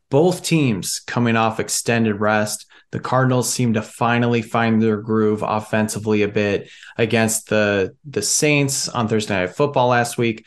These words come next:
They got a lot of help from their defense, picking off Andy Dalton twice for pick sixes, but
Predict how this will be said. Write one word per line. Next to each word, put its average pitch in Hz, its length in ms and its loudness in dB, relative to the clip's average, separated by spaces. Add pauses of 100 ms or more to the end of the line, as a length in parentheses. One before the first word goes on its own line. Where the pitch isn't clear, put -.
(440)
They 104 100 0
got 113 300 2
a 135 40 4
lot 139 180 4
of 147 60 2
help 165 360 2
from 147 200 2
their 139 120 2
defense, 131 560 -2
picking 120 200 -2
off 117 200 0
Andy 113 220 0
Dalton 107 280 -2
twice 104 400 -2
for 107 180 -6
pick 104 220 -4
sixes, 104 460 -4
but 143 440 0